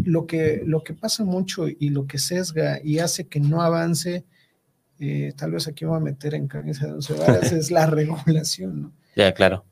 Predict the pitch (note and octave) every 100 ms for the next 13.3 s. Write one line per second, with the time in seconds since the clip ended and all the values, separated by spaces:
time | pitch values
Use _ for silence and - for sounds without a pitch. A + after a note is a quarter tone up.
0 | _ - D#3 D#3 - D#3 D3+ D3 C#3+ D3
1 | C3 - F3+ F3+ F3 C3+ C#3+ D3 C#3+ D3
2 | C#3+ C#3+ E3 F3+ F3+ F#3 E3 D3+ D3 D3
3 | C#3 - C#3+ C#3 C#3 C#3 D3 - D3+ D#3
4 | D3+ D#3 F3 F3+ F3+ E3 C#3+ - C3+ -
5 | _ _ _ E3+ C#3+ D#3 D3 C3+ C#3 C3+
6 | E3 D#3 - - _ - C#3+ C3+ C#3+ C#3
7 | C3+ D#3+ D#3+ - - _ _ _ _ _
8 | - D#3 E3+ F3+ - F3+ F#3+ E3+ C#3 D#3+
9 | E3+ E3 C#3+ C#3+ C3+ - - C3+ C3 _
10 | - - - D#3+ E3+ D#3 F3 - E3+ -
11 | D3+ G3 F3 - - - C#3 D#3+ E3 E3+
12 | D3+ - _ E3 E3+ E3+ F3+ F3 - F3
13 | E3 E3